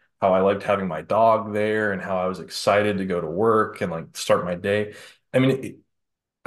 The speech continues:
I can't describe how night and day the experience was because it's like all of a sudden, through no effort of my own,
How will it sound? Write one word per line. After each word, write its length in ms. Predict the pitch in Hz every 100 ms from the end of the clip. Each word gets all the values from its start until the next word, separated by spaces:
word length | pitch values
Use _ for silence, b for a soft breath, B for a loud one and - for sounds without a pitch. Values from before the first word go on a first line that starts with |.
| -
I 60 | 123
can't 360 | - 202 214 202
describe 480 | - - 104 101
how 200 | 98 104
night 340 | 98 98 101 101
and 180 | 95 90
day 220 | 92 90
the 100 | 85
experience 540 | - - 90 69 69
was 240 | 67 62 -
because 240 | - 113
it's 120 | 110
like 140 | 113 95
all 200 | 127 156
of 80 |
a 40 | 165
sudden, 600 | - 113 98 90 95 - _ _ _ _ _ _
through 160 | - 139
no 180 | 139 143
effort 360 | 131 127 120
of 100 | 101
my 160 | 98 90
own, 480 | 127 123 98 90